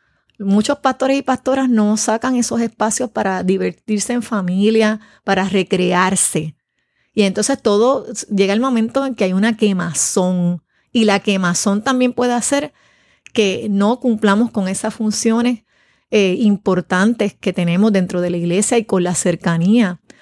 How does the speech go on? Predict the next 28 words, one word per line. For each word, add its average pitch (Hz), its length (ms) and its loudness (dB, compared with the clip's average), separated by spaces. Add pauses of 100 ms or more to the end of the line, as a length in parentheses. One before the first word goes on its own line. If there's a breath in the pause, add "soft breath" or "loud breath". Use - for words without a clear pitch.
(140 loud breath)
ante 190 260 0
situaciones 180 520 -2
de 202 100 0
crisis 208 480 -2
de, 185 300 -4
de 190 140 2
los 180 120 2
hermanos 175 340 2
y 226 60 4
hermanas 170 300 0
de 170 100 -2
la 175 60 -4
iglesia. 170 560 -2 (240)
Así 359 240 0
que 220 320 -2 (720)
la 190 300 0
parte 208 240 0
del 269 140 2
autocuidado 208 960 0 (580)
es 214 320 -2
vital 208 800 -2 (640)
para 190 260 2
un 208 140 2
pastor 226 480 0
o 220 80 0
para 190 240 -2
un 190 200 0
líder, 196 480 0